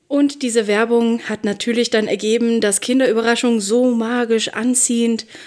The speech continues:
Spiel, Spaß, Naschen, Überraschung ist,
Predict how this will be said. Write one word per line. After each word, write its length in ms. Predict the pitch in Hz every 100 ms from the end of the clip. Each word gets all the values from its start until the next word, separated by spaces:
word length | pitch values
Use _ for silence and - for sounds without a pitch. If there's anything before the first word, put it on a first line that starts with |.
| -
Spiel, 440 | - - - 262 254
Spaß, 500 | - 226 240 233 226
Naschen, 380 | 208 240 233 220
Überraschung 500 | 220 208 214 220 208
ist, 280 | 196 196